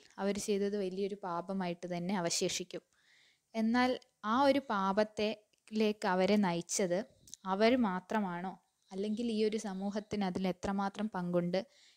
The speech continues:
എന്നിവയാണ്, ആ, ഗീതാ ഹിരണ്യൻ അവസാനമായി നമ്മളോട് ചോദിക്കുന്ന ചോദ്യം. അത് നമ്മളുടെ വ്യക്തിത്വത്തിനനുസരിച്ചുള്ള ഉത്തരങ്ങളും നൽകാവുന്നതാണ്. ഇതിൽ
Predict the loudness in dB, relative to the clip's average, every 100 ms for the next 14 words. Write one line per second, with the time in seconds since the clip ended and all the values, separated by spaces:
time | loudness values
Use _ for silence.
0 | _ -6 -4 0 0 0 -2 -6 -10 _
1 | _ _ _ _ _ -10 -6 -6 -6 -10
2 | -16 -6 -2 0 2 4 2 0 -2 -2
3 | -2 -4 -4 -4 -4 -6 -6 -4 0 2
4 | 4 2 0 -4 -4 -4 -4 -4 -6 -8
5 | -16 _ _ -2 0 0 -2 -2 -2 -2
6 | -4 -4 -8 -10 -14 -12 -10 -8 -8 -8
7 | -8 -8 -8 -8 -6 -10 _ -20 -12 -10
8 | -8 -6 -6 -6 -10 -10 -6 -4 -2 0
9 | -2 -4 -12 _ _ _ _ _ _ _
10 | _ _ _ _ _ _ _ _ _ _
11 | 0 4